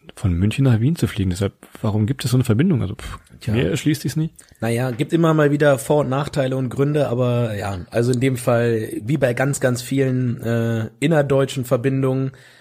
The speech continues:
Speaker 2: ähm, macht's dann, ohne dass ich jetzt sagen will, dass die Fahrt nach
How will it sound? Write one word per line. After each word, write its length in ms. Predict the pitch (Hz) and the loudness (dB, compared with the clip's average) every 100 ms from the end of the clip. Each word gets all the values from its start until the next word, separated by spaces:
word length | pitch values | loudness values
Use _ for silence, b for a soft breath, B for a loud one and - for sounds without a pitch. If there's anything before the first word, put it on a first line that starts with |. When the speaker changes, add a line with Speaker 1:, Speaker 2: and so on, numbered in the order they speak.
| B B | B B
Speaker 2:
ähm, 300 | - 117 113 - | -2 0 0 -2
macht's 280 | 110 117 - | -4 -4 -4
dann, 120 | 110 | -2
ohne 160 | 139 147 | 0 2
dass 160 | 127 | 2
ich 40 | 120 | 0
jetzt 160 | 120 | -4
sagen 240 | - 120 117 | 0 0 0
will, 80 | 120 | -2
dass 180 | 110 | -4
die 260 | - 110 110 | -4 -6 -6
Fahrt 300 | - 127 117 | -4 -2 -2
nach 160 | 113 | -4